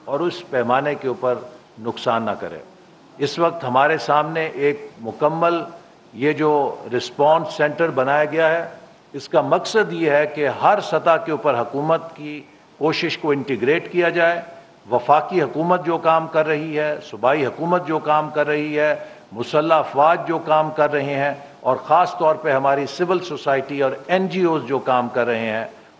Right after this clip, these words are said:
उसको भी इस रिस्पॉन्स सेंटर के साथ हम integrate करेंगे। और मैं ये अपील करना चाहता हूँ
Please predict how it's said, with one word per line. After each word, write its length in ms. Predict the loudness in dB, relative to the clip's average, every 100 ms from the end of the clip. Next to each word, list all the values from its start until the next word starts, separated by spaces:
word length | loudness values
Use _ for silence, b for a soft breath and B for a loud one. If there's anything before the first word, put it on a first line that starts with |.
| 0
उसको 340 | 0 2 2
भी 160 | 2 -2
इस 160 | -4
रिस्पॉन्स 680 | -4 -4 -4 2 2 2 0
सेंटर 320 | -2 0 -2
के 180 | -2 -4
साथ 380 | 0 2 2 2
हम 240 | -2 -2 -10 -14
integrate 500 | -8 -4 0 0 -2
करेंगे। 340 | -8 -8 -14 -18 -20 b b b
और 140 | -4 0
मैं 180 | 0
ये 180 | 2 0
अपील 340 | 0 -2 -2 0
करना 360 | 0 2 2
चाहता 380 | 2 0 2 2
हूँ 200 | 0 -2